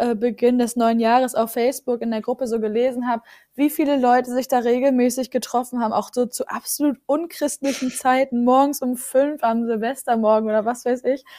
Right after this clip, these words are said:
um die Einheit noch einzutüten. Also Chapeau an der Stelle. Und all das ist eben mit Zwift möglich. Wenn man sich auch nicht treffen kann draußen, weil's zu kalt ist oder weil eben immer noch Pandemie herrscht und man vorsichtig ist,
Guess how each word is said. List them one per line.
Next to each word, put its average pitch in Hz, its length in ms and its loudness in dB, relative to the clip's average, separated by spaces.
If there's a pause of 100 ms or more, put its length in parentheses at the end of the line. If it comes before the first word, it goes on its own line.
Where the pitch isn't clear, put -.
(220)
um 240 180 0
die 240 100 0
Einheit 247 320 2
noch 247 140 -4
einzutüten. 262 720 -6
Also 226 500 -2 (200)
Chapeau 269 540 2
an 262 180 6
der 247 120 0
Stelle. 247 420 -2 (240)
Und 233 300 -4
all 254 220 6
das 254 200 2
ist 247 160 -8
eben 247 180 2
mit 247 120 0
Zwift - 280 -4
möglich. 226 560 -4 (280)
Wenn 233 120 2
man 247 180 4
sich 240 200 0
auch 247 120 0
nicht 240 180 -2
treffen 247 320 -2
kann 254 200 -4
draußen, 240 300 0
weil's 233 220 0
zu 240 100 -4
kalt 254 320 2
ist 233 160 -4
oder 220 240 -2
weil 214 220 2
eben 220 320 0
immer 247 180 0
noch 240 180 -2
Pandemie 240 480 0
herrscht 233 300 -2
und 220 100 -12
man 226 140 -4
vorsichtig 226 500 -4
ist, 220 180 -6